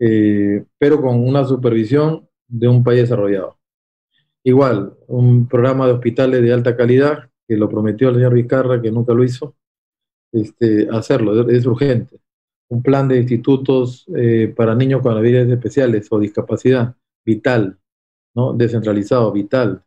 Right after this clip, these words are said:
Lo grita la gente en todas partes que voy. Este, un plan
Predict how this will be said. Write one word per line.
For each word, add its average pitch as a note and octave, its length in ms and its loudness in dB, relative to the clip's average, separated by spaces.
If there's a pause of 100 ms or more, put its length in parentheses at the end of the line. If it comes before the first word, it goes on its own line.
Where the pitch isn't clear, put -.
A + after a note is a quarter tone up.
Lo G#2+ 260 -4
grita B2+ 400 0
la A#2 140 -2
gente A#2+ 480 0
en - 100 -20
todas A2+ 220 0
partes A2+ 300 -4
que G#2 80 -8
voy. G#2 280 0 (1300)
Este, A#2 360 0
un B2+ 220 2
plan C#3+ 500 0